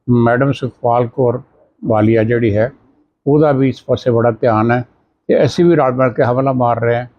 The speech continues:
ਕਿ ਸਾਰੇ ਆਪਾਂ ਇਸ ਸਪੋਰਟਸ, ਜਿਹੜੀ ਸਪੋਰਟਸ ਸਕੂਲ ਦੀ ਸਕੂ-, ਸਪੋਰਟਸ ਹੈ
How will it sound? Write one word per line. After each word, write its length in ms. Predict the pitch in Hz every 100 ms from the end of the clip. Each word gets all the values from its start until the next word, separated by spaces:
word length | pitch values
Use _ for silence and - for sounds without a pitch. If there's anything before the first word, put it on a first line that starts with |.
| _ _ _ _ _ _ _ -
ਕਿ 100 | 135
ਸਾਰੇ 380 | - 131 147 123
ਆਪਾਂ 320 | 113 120 123 - _ _ _ _ -
ਇਸ 120 | 135
ਸਪੋਰਟਸ, 480 | - - 123 120 - 117 117
ਜਿਹੜੀ 240 | 117 123
ਸਪੋਰਟਸ 540 | - - 113 104 120 110
ਸਕੂਲ 340 | - 113 110
ਦੀ 160 | 117 113
ਸਕੂ-, 380 | - - - -
ਸਪੋਰਟਸ 440 | - 123 117 -
ਹੈ 220 | 110 113